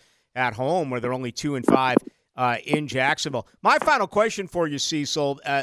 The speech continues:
you know, as a wide receiver, you look at your offensive linemen, and that continues to be the biggest problem in Duval. This is a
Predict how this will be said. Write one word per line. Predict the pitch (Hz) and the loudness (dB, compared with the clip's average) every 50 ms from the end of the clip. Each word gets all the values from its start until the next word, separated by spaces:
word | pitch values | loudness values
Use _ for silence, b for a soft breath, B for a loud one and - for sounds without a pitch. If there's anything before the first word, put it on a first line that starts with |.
| - - | -2 -8
you | 208 226 208 | -10 -4 -2
know, | 170 170 175 | 0 0 0
as | 143 | 0
a | 160 | 0
wide | 165 196 226 240 202 | 0 2 2 0 0
receiver, | 170 147 - - 233 233 214 165 160 151 143 - - _ _ _ _ _ _ _ _ _ | -2 -2 -2 -2 -2 -4 0 2 2 2 2 -2 -6 _ _ _ _ _ _ _ _ _
you | _ 160 180 | _ 0 2
look | 202 240 | 2 2
at | 220 | 2
your | 196 180 185 | 2 4 4
offensive | 190 180 175 - 185 170 - - 143 123 | 4 2 2 0 -4 -4 -4 -8 -8 -6
linemen, | 127 139 147 156 175 185 180 160 143 135 131 131 127 - - | -2 2 2 2 2 2 0 -2 -4 -4 -4 -6 -8 -12 -8
and | 139 139 135 135 135 135 135 139 - _ _ _ _ _ _ | -6 -4 -2 -2 -2 -4 -6 -8 -12 _ _ _ _ _ _
that | 170 143 139 185 208 226 247 247 - _ _ _ _ _ | -16 0 2 2 4 4 2 0 -4 _ _ _ _ _
continues | - 208 190 156 - - 254 262 240 220 208 202 180 - - | -4 -4 -2 -4 -4 -4 -4 -4 -2 -2 -2 -2 -2 -2 -4
to | 175 160 | -4 -2
be | 139 175 170 165 156 143 139 127 117 104 - _ - _ _ - | 0 2 2 2 2 0 -2 -4 -8 -10 -14 _ -20 _ _ -4
the | 143 156 | -4 -4
biggest | 135 117 180 185 175 156 151 - - - | 0 2 2 2 2 2 0 0 0 2
problem | - 160 151 143 143 131 131 127 120 113 107 107 - _ _ _ - | 2 4 4 2 2 0 -2 -4 -4 -4 -6 -10 -12 _ _ _ -4
in | 160 160 160 | -2 -2 -2
Duval. | 143 139 135 117 107 127 127 123 113 101 101 | -2 -4 -4 -2 0 0 0 2 0 -2 -2
This | 101 139 143 - - | -4 -6 -6 -4 -4
is | 175 139 143 | -4 -2 0
a | 147 135 127 113 | 0 0 -2 -4